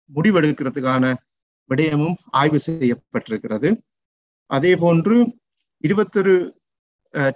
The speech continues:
டெ-, அதாவது ரெண்டு தசம் ஒரு மில்லியார்டு, அஹ், பணம் வந்து இந்த கோவிட் மகுட நுண்ணி தொற்று காலத்தில் வேலை நேரத்தை குறைத்து, அந்த குறைத்த நேரங்களுக்கு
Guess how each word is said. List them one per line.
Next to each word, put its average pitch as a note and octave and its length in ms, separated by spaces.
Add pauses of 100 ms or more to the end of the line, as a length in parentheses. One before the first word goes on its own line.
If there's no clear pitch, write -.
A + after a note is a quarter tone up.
டெ-, - 60
அதாவது C3 400 (180)
ரெண்டு F#3 280
தசம் F3+ 300
ஒரு D#3+ 240
மில்லியார்டு, C#3+ 800 (520)
அஹ், A#2+ 220 (120)
பணம் E3 440 (220)
வந்து C3+ 460 (880)
இந்த C3 360 (220)
கோவிட் G#3 400 (680)
மகுட G3 320
நுண்ணி E3+ 500
தொற்று - 280
காலத்தில் D3 560 (1080)
வேலை F#3+ 320
நேரத்தை F3 400
குறைத்து, D3+ 680
அந்த C3+ 240
குறைத்த F3+ 320
நேரங்களுக்கு D#3+ 840